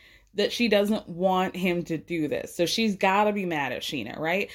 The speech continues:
But she knows. So then it becomes, he's like, you know, he's right. It does become, like, an ultimatum, but it's an ultimatum 'cause she already knows what's coming, right? <laughs> She already knows what's coming.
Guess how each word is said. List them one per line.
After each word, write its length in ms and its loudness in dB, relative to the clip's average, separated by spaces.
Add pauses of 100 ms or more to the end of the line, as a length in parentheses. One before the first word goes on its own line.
(280)
But 200 0
she 200 -2
knows. 560 -2 (300)
So 440 -2
then 320 0
it 140 -4
becomes, 560 0
he's 220 -2
like, 420 2 (880)
you 140 2
know, 300 2
he's 280 0
right. 340 4
It 120 0
does 240 2
become, 320 -2
like, 160 0
an 80 2
ultimatum, 680 0
but 100 2
it's 160 2
an 100 2
ultimatum 460 2
'cause 140 4
she 140 -2
already 280 0
knows 200 2
what's 120 -4
coming, 460 -4
right? 320 -2 (160)
<laughs> 60 -8 (360)
She 160 4
already 200 6
knows 180 0
what's 120 -10
coming. 520 -2